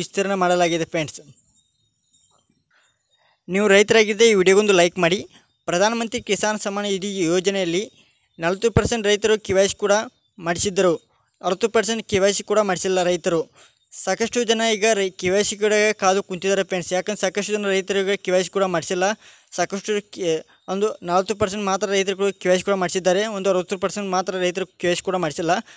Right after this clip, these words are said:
ಅಂಥವರಿಗೆ ದಿನಾಂಕವನ್ನು ಎಕ್ಸ್ಚೇಂಜ್ ಮಾಡಲಾಗಿದೆ. ಅಂದರೆ ಸೆಪ್ಟೆಂಬರ್ ಏಳರ ತಾರೀಕಿನವರೆಗೆ ಮ-, ನಿಮ್ಮ ಕೆ ವೈ ಸಿ ಕೂಡ ಮಾಡಿಸಿಕೊಳ್ಬೇಕಾಗುತ್ತೆ ಫ್ರೆಂಡ್ಸ್. ಯಾಕಂದರೆ ರೈತರು ಕೂಡ ಅಷ್ಟರೊಳಗೆ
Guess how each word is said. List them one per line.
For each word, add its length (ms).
ಅಂಥವರಿಗೆ 420
ದಿನಾಂಕವನ್ನು 540
ಎಕ್ಸ್ಚೇಂಜ್ 320
ಮಾಡಲಾಗಿದೆ. 440
ಅಂದರೆ 200
ಸೆಪ್ಟೆಂಬರ್ 480
ಏಳರ 220
ತಾರೀಕಿನವರೆಗೆ 560
ಮ-, 120
ನಿಮ್ಮ 160
ಕೆ 100
ವೈ 140
ಸಿ 80
ಕೂಡ 180
ಮಾಡಿಸಿಕೊಳ್ಬೇಕಾಗುತ್ತೆ 840
ಫ್ರೆಂಡ್ಸ್. 240
ಯಾಕಂದರೆ 300
ರೈತರು 340
ಕೂಡ 100
ಅಷ್ಟರೊಳಗೆ 440